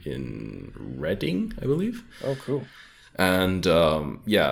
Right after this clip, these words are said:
Speaker 1: I, I've, I keep saying terms that I think are right, and then she would quietly correct me, and then I'm like, "Oh, right, sorry."
Speaker 2: So long as it's quiet.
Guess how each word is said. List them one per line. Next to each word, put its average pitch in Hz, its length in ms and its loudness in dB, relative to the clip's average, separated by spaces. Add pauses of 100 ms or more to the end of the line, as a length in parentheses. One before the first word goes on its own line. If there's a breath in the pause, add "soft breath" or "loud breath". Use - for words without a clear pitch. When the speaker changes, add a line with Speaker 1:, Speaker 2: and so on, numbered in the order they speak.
Speaker 1:
I, 80 320 0
I've, - 300 -6
I 90 100 0
keep - 320 -6
saying 87 580 -2 (300)
terms 85 380 2
that 78 100 2
I 73 80 2
think 85 340 0
are 98 120 6
right, 101 260 6
and 80 120 0
then 78 180 -2
she 76 200 0
would 67 200 -8
quietly 69 320 -2
correct 69 360 -4
me, 87 120 -4
and 69 180 -8
then 78 100 -10
I'm 65 120 -12
like, - 240 -16
"Oh, - 280 -8
right, - 220 -14
sorry." - 280 -10 (720 loud breath)
Speaker 2:
So - 180 -6
long 95 180 -4
as 90 120 -8
it's 80 160 -10
quiet. 82 380 -6